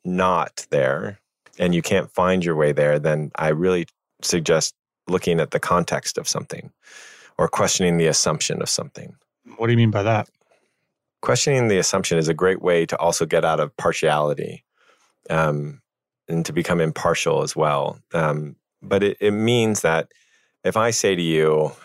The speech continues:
Speaker 1: "Uh, life is challenging because I don't have enough work," there's so many assumptions in that, right? There's an assumption that it's challenging not to have enough work. There's an assumption that I don't have enough work. There's an assumption that I should have more work.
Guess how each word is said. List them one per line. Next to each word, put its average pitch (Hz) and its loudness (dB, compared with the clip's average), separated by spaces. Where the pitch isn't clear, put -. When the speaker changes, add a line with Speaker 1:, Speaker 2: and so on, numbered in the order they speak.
Speaker 1:
"Uh, 90 0
life 101 0
is 87 2
challenging 82 0
because 78 -2
I 80 4
don't 78 -2
have 78 -4
enough - -6
work," - -10
there's 92 0
so 113 2
many 104 2
assumptions - -2
in - -6
that, - -6
right? 90 2
There's 90 2
an 90 2
assumption 87 0
that 80 4
it's 80 -2
challenging 85 0
not 80 0
to 80 -4
have 76 0
enough 76 -4
work. 78 -4
There's 90 2
an 90 2
assumption 85 0
that 80 4
I 80 2
don't 80 -2
have 78 -2
enough 76 -2
work. - -6
There's 95 4
an 95 2
assumption 87 0
that 80 2
I 80 2
should 95 0
have 76 -2
more 82 0
work. - -6